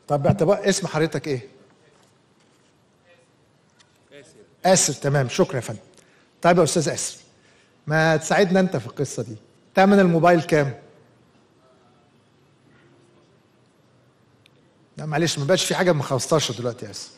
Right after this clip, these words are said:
معلش يعني، أنت الظاهر عايش ما قبل واحد وعشرين. ها؟ لا، الآيفون بكام؟ ما عشان ده احنا محتاجين product فيه م-، ها؟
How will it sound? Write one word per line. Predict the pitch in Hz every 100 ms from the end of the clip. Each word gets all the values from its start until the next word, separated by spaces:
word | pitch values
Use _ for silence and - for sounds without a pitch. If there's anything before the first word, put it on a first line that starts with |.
| _ _ _ _ _ _ 139
معلش | 139 151 - 123
يعني، | 113
أنت | 123 151
الظاهر | 139 175
عايش | 156 170 165 - -
ما | 127 143
قبل | 131 175 156 156 139 131 123 120
واحد | 143 156
وعشرين. | 139 123 143 135 104 - _ _ _
ها؟ | 165 160 135 - - _ _ _ _ _
لا، | 160 196
الآيفون | 180 196 202 220 196
بكام؟ | 180 175 143
ما |
عشان | 147 147 160
ده | 175
احنا | 180 185
محتاجين | 151 180 175 196
product | 196 202 196 -
فيه | 185
م-، | 170 143 143 -
ها؟ | 156